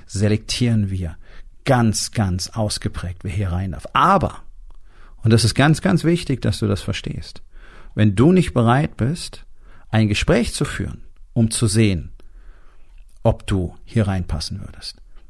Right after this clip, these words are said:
dann wirst du niemals Zugang bekommen. Und dabei zählt weder, wie viele Autos du fährst, wie viel Umsatz dein Unternehmen macht oder wie viele Mitarbeiter du hast, sondern das Einzige, was zählt,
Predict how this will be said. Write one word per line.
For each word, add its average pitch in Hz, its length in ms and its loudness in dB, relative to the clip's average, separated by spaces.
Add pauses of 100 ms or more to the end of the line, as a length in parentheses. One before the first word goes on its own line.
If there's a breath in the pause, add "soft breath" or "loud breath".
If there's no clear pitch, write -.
(140)
dann 82 260 -4
wirst 98 380 -2
du 139 100 -2
niemals 113 540 2
Zugang 131 420 -4
bekommen. - 500 -6 (1080 soft breath)
Und 101 260 2 (680)
dabei 101 320 4
zählt 98 460 0
weder, 156 460 4 (140)
wie 110 100 0
viele 110 220 4
Autos 147 300 2
du - 80 -2
fährst, 113 560 2 (240 loud breath)
wie 101 100 4
viel 101 140 0
Umsatz 120 380 4
dein 101 160 0
Unternehmen 113 680 2
macht 107 460 0 (240 soft breath)
oder 113 180 6
wie 107 60 4
viele 107 220 6
Mitarbeiter 92 520 2
du 85 140 -4
hast, - 340 -10 (460 soft breath)
sondern 101 260 2
das 104 140 -2
Einzige, 208 460 2
was 196 200 2
zählt, - 540 -2